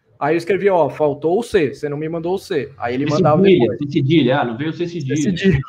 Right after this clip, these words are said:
Speaker 1: não veio o C cedilha, isso rolou. Aí ele me mandava depois. Mas aí, no ajustes, eu colocava, ó, "Vamos criar isso aqui, cria isso aqui, cria isso aqui." E aí, conforme ele ia criando, a gente ia ticando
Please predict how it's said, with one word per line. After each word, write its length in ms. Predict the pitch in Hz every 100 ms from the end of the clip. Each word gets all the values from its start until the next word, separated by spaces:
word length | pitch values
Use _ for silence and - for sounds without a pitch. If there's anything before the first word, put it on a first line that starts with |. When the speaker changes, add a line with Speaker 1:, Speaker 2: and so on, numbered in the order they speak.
| -
Speaker 1:
não 220 | 165 156 156
veio 140 | 170
o 20 |
C 140 | 170 185
cedilha, 560 | 202 180 202 156 123
isso 160 | 127 -
rolou. 360 | 170 165 131 151 196 - - - _ _
Aí 180 | 131 147
ele 140 | 156
me 120 | 180 185
mandava 320 | 196 185 190
depois. 380 | 196 196 135 - _ _ -
Mas 180 | 156 170
aí, 400 | 185 220 254 254
no 180 | 190 196
ajustes, 640 | 190 170 254 262 220 175
eu 100 | 196
colocava, 480 | 208 208 208 202 202
ó, 280 | 196 170 139
"Vamos 380 | 131 214 240
criar 380 | - 254 196 190
isso 160 | 202 226
aqui, 300 | 208 180 139
cria 280 | 135 196 208
isso 200 | 202 196
aqui, 200 | 202 202
cria 180 | 190 190
isso 140 | 190
aqui." 240 | 208 139 139
E 80 | 165
aí, 260 | 170 185
conforme 520 | 196 208 202 196 202
ele 180 | 202 196
ia 120 | 196 190
criando, 500 | 196 190 175 208 214
a 40 |
gente 260 | 202 208 208
ia 100 | 202
ticando 720 | - 208 - 175 180 196 220